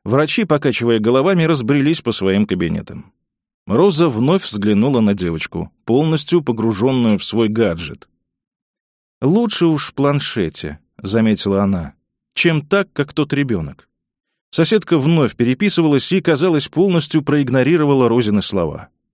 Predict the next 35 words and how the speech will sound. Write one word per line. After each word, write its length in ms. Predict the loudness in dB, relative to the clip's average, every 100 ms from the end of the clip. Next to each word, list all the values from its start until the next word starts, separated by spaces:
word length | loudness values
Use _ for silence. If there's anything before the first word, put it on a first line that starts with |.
| -10
В 120 | 0
это 200 | 2 2
время 300 | 2 2 0
приехал 460 | 0 0 0 0 -2
Руслан. 480 | -2 -6 -10 -12 _ _ _ _ _ _ _
"Вы 260 | -4 0 0
до 320 | 0 0 2
сих 280 | 0 -4 -6
пор 280 | 0 0 2
не 140 | 0
попали 420 | -2 -2 0 0
к 80 | -2
врачу?" — 480 | -2 -4 -2 -2 -2 _ _
удивился 540 | -8 -4 -2 -2 -4 -6
он. 200 | -8 -16 _ _ _ _ _ -20 -20 -12
"Я 180 | 0 2
уже 200 | 4 2
успел 380 | 0 2 2 2
и 40 |
на 140 | 2 2
работе 400 | 2 0 0 -2
распоряжение 680 | -2 0 2 2 2 2
выдать, 400 | 2 2 0 -2 -16 _ _ _ -2
и 100 | 0
на 100 | 0
встрече 520 | -2 -2 0 0 0
побывать, 580 | 0 0 2 2 -2 -14 _ _ _ _
а 140 | -2 0
вы 140 | 0
все 260 | -2 0 0
еще 260 | 0 0
сидите 440 | 0 0 0 0 0
в 80 | 0
очереди". 540 | -4 -8 -12 -16 -20 _ _ _ _ -6
"Да", — 340 | -2 0 -2